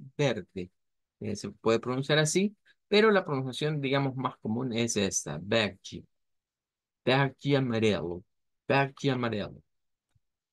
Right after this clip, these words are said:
Mm, no sé por qué los comentaristas deportivos acostumbran a decir la verde amarelo.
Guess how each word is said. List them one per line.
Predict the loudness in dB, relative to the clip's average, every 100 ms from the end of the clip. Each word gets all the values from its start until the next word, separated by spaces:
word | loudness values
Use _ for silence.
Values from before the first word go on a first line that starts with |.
| _ _ _ _ _ _ _ _ _
Mm, | -4 -2 0 0
no | 0 0
sé | 0
por | -2 0
qué | 0
los | 0
comentaristas | 0 -2 0 0 0 0 0
deportivos | 0 0 0 0 0 0 0 -4
acostumbran | -8 -6 -6 -4 -4
a | -4
decir | -4 -4
la | 0 0
verde | 2 2 2 0
amarelo. | 0 0 2 2 2